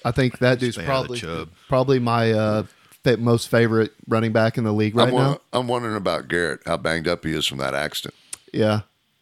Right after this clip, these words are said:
Speaker 3: So that's the question. That's the main question of the week, in my opinion, for the,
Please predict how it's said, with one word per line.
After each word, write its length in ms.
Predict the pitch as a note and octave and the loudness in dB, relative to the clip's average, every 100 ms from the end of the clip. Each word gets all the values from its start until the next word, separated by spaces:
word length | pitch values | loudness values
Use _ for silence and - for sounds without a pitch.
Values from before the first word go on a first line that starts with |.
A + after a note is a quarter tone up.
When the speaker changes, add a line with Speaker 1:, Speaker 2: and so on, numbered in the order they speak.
| _ | _
Speaker 3:
So 380 | - C#2+ C#2 C2 | -6 -4 -2 -2
that's 300 | D#2+ F#2+ - | -2 -4 -6
the 140 | E2+ | -8
question. 420 | - E2 D#2+ - | -6 -4 -4 -4
That's 220 | C#2 A#2+ - | -2 -2 -4
the 100 | G2+ | -4
main 220 | G2 E2 | -4 -4
question 360 | - F2 - | -4 -4 -4
of 60 | D#2+ | -4
the 60 | D#2 | -4
week, 200 | F2 D2+ | -4 -6
in 60 | |
my 140 | D#2 F2 | -4 -4
opinion, 300 | D#2+ D#2+ D2 | -4 -8 -8
for 200 | D#2+ D#2+ | -8 -6
the, 140 | D2+ | -6